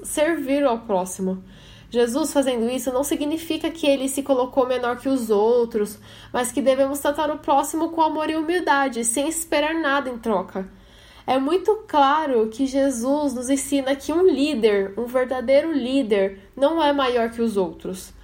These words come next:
Não faz os outros se sentirem inferiores, mas que um verdadeiro líder dá o exemplo de como devemos agir por meio de seu testemunho próprio, um testemunho vivo.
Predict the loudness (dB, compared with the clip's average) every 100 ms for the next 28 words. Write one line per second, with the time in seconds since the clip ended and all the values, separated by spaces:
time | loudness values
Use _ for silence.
0 | -20 -8 -4 0 2 4 2 2 0 -2
1 | -6 -4 -4 -4 -4 -4 -4 -6 -10 -2
2 | -2 0 2 2 0 -6 -8 -12 -20 -16
3 | -4 -2 -2 -4 0 0 0 0 2 2
4 | 2 -2 0 2 2 4 2 -2 -20 -20
5 | -6 0 0 2 0 0 -2 -2 -4 -4
6 | -2 2 2 2 2 2 0 -2 0 2
7 | 0 -2 -2 -2 -4 -12 -20 -20 -6 -2
8 | 0 0 -2 -2 -2 0 -2 -2 -2 -2
9 | -4 -2 0 2 0 -4 -6 -4 -4 -4
10 | -4 -6 -4 -4 -4 -6 -12